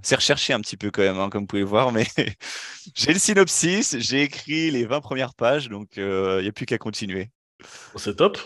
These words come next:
Speaker 2: Bah, tu nous diras quand ça
Speaker 1: Ouais.
Speaker 2: sortira. Euh, après, c'est sûr que
Speaker 1: Bah,
Speaker 2: tu
Speaker 1: écoute.
Speaker 2: écrire un livre, à mon avis, je pense que t'en as pour quelques années, euh,
Speaker 1: Ouais,
Speaker 2: ouais.
Speaker 1: surtout au rythme où je suis, euh, effectivement, ouais. Vous, vous avez des projets sur, euh, sur deux mille vingt-trois ? Je, je cherche de l'inspiration.
Speaker 2: À, à titre perso ?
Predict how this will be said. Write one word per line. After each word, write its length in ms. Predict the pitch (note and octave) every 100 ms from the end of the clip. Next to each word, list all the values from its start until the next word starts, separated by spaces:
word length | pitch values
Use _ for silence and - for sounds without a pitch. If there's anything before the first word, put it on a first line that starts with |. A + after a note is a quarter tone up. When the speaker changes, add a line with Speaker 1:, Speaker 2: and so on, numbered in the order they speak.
| - _
Speaker 2:
Bah, 100 | G#2+
tu 140 | - A#2
nous 60 |
diras 180 | A2 C3
quand 100 | G#2
ça 60 | F#2+
Speaker 1:
Ouais. 100 | G#2+
Speaker 2:
sortira. 380 | D3+ A2 C#3 E3
Euh, 220 | G#2 G2
après, 140 | -
c'est 80 | -
sûr 120 | - A2
que 40 |
Speaker 1:
Bah, 140 | A#2
Speaker 2:
tu 60 | G2
Speaker 1:
écoute. 260 | - A#2+ - - - - -
Speaker 2:
écrire 280 | - D3+
un 60 | D#3
livre, 140 | E3
à 40 | C#3
mon 120 | C#3
avis, 160 | C3+ D#3+
je 60 |
pense 160 | - -
que 40 | -
t'en 140 | G#2+
as 40 |
pour 120 | G#2+ -
quelques 260 | G#2+ G#2
années, 140 | A#2 A2+
euh, 460 | F#2+ F#2 F#2+ G2 G2 _ _
Speaker 1:
Ouais, 140 | - G2+
Speaker 2:
ouais. 260 | G2 F2+
Speaker 1:
surtout 400 | - A#2 C3+ B2 -
au 140 | A#2 G#2+
rythme 240 | B2 -
où 60 | A#2
je 100 | -
suis, 420 | - A#2+ C3 A2
euh, 120 | F#2
effectivement, 560 | F#2+ G#2 - G#2+ G2 F#2
ouais. 200 | F2+ A#2
Vous, 200 | A#2 A#2
vous 140 | G2+ G#2
avez 100 | G#2+
des 120 | -
projets 320 | - A2+ A#2+
sur, 200 | - G#2
euh, 220 | G#2 G2+
sur 200 | - G#2
deux 80 | G#2
mille 120 | G#2
vingt-trois ? 380 | G#2 G#2+ - B2
Je, 220 | C3 F#2 G#2
je 140 | -
cherche 200 | - G#2+
de 40 | G2
l'inspiration. 580 | G#2 - G2 - C3 - - - - _ _ _ _ _ _ _ -
Speaker 2:
À, 180 | A2+ A#2
à 100 | A#2+
titre 220 | D#3+ -
perso ? 420 | C#3+ C#3 C4+ -